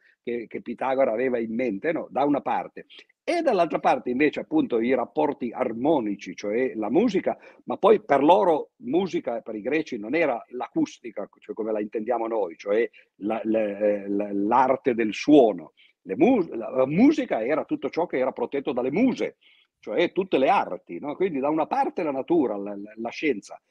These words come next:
e dall'altra parte l'umanesimo, cioè le arti, vengono messe in comunicazione dalla matematica elementare.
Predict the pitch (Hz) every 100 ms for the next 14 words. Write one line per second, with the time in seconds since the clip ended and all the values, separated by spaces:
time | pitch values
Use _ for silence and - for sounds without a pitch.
0 | _ _ - 247 175 160 151 143 190 131
1 | 113 107 123 143 131 175 82 87 78 76
2 | - 104 107 104 110 143 143 160 - 349
3 | - _ _ 143 247 330 349 262 180 233
4 | - 180 - 156 165 214 - 160 214 247
5 | 117 110 101 - 101 143 101 - 78 107
6 | 139 127 107 170 87 -